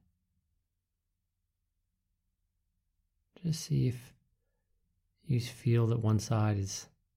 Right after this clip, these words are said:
tighter or more relaxed than the other. Does one side of your face feel bigger or smaller? Does it feel a little better versus the other one? Maybe a little brighter or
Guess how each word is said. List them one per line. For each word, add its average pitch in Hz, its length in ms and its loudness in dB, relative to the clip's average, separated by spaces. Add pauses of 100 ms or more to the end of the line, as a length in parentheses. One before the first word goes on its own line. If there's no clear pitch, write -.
(140)
tighter 113 560 2
or 90 60 -2
more 95 240 0
relaxed 98 500 -2
than 107 140 0
the 101 140 0
other. 104 380 0 (2250)
Does - 160 -16
one 101 140 0
side 104 160 -2
of 98 60 0
your 95 100 -2
face - 640 -2 (260)
feel 92 300 -2 (400)
bigger 107 400 2
or 90 40 0
smaller? 107 680 -2 (1800)
Does 98 120 -2
it 92 120 -6 (400)
feel 107 200 0
a 98 100 0
little 98 140 0
better 104 320 2
versus 107 340 -2
the 107 160 2
other 110 160 4
one? 110 320 4 (480)
Maybe 95 220 0
a 92 40 0
little 92 220 -4 (260)
brighter 104 360 2
or 101 320 -2